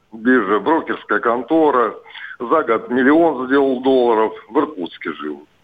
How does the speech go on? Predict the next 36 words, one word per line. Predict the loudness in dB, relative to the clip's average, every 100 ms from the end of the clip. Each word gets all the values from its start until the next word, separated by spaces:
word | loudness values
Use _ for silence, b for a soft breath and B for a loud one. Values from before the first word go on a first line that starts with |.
| _
Сейчас | -4 -2
в |
Воронеже | 0 0 0 -2 -6 -4
живу. | -2 -2 -6 _ _ B B B B B B 0
Вот, | 2 2
что | 2 2
я | 2
хочу | 0 -4
кратко. | -2 0 0 0 -2
Отец | 2 2 2
у | 0
меня | 0
с | -2
четырнадцатого | 0 0 0 -4 -2 0
года, | 2 2 2
мама | 0 0 0
с | 0
двадцать | -2 -2
шестого. | -10 -2 2 2 2 0
Отец | -2 0 0 0
до | -2
Праги | 0 -2 -2
дошел, | -2 -2 -2 -4 -6 -6 _
военный. | -2 0 2 -2 0
Семь | 2 2 -4 -8
ребятишек | -4 -2 -2 -2 -4 -4 -8
было. | -8 -6 -8 -10 _
А | -4
батя | -2 -2 -2 -6
сказал | -4 0 0 0
нам: | -4 -8 B B B B -4
«Зарабатывай, | 0 2 0 0 0 0 -2
сынок, | -4 -4 -4
честно, | -2 0 0 -2
своим | -2 0
горбом». | 2 -2 -4 -8 -10